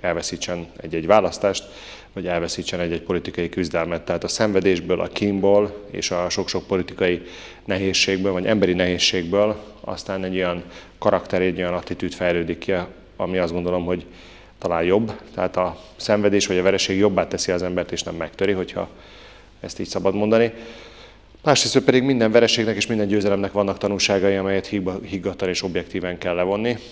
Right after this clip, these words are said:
Az egyik ilyen, ö, tanulság például az, hogy óriási gyűlöletkampányt folytattak ellenem januárban és februárban, aminek volt hatása Hódmezővásárhelyen,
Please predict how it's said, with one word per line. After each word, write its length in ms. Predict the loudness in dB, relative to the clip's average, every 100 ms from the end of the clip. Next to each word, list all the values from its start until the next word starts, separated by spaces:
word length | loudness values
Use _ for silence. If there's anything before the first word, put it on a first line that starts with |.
| -20 -20 -20 -14
Az 160 | -8
egyik 300 | -4 -4 -4
ilyen, 320 | -2 0 -2 -8 -18 -14
ö, 220 | -10 -10 -6
tanulság 400 | -6 -4 -6 -6
például 360 | -4 -2 0 0
az, 240 | 0 -2 -4
hogy 440 | -2 0 0 -2 -4 -20 -20 -20 -10
óriási 500 | -4 2 4 2 0
gyűlöletkampányt 840 | -2 0 0 -2 -2 -4 0 -2 -2
folytattak 720 | -4 -4 -4 -4 -4 -4 -6 -16 -4
ellenem 520 | -2 0 -2 -4 -8 -14 -6
januárban 480 | -4 0 0 0
és 120 | -4 -4
februárban, 480 | -4 0 0 0
aminek 260 | -4 -6 -6
volt 220 | -2 -2
hatása 380 | -2 -4 -4 0
Hódmezővásárhelyen, 880 | 0 0 -2 0 0 -2 -2 -4